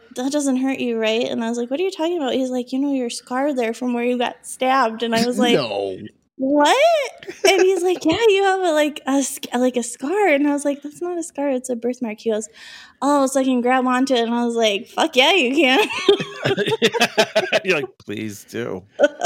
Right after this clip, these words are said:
Speaker 1: And I was just like, "Does it really look like I got stabbed there?" And he's like, "Yeah." And so now I'm a little bit self-conscious about it.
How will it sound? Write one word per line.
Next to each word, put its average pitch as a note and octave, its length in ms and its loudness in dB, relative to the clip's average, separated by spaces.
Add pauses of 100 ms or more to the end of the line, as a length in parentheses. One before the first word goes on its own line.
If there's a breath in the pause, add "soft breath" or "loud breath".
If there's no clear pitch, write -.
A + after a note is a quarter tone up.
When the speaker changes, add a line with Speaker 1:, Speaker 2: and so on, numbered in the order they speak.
(760 loud breath)
Speaker 1:
And E4 140 2
I E4+ 120 2
was F#4 100 -2
just F#4 200 -4
like, E4+ 160 0
"Does D#4+ 180 -4
it G#4+ 180 0
really D#4 260 0
look C#4+ 220 -2
like F4+ 180 -2
I E4 80 -2
got D4 260 -6
stabbed B3+ 480 -2
there?" F#4 360 -2
And D#4+ 100 2
he's D4+ 180 -2
like, A#3 220 -2
"Yeah." B3+ 380 0
And A#3 180 0
so C4 120 -2
now A#3+ 200 0
I'm C4+ 200 0
a B3+ 120 -2
little G#3+ 200 0
bit A3 220 -4
self-conscious A#3 760 -6
about B3 380 -2
it. B3+ 340 0